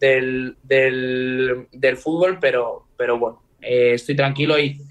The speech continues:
como te he dicho, ellos al final están centrados, al igual que yo, en, en, en su, en su equipo y,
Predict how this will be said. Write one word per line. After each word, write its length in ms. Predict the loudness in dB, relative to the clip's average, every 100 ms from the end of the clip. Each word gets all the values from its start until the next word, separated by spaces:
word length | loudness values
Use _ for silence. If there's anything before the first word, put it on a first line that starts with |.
| _ -6
como 220 | -2 2
te 80 | 2
he 60 |
dicho, 140 | 0 -2
ellos 220 | -2 0
al 120 | -2
final 420 | -2 -2 0 0 -2
están 460 | -8 -4 -2 -2
centrados, 580 | -4 -4 0 0 0 -2
al 120 | -6
igual 260 | -2 -2 0
que 120 | -4
yo, 120 | 0
en, 200 | 0 -2 -20
en, 300 | -20 -20 -16
en 180 | -12 -12
su, 400 | -12 -12 -6 -6 -8
en 100 | -8
su 140 | -4
equipo 440 | -4 -6 -2 0 2
y, 380 | 0 -6 -14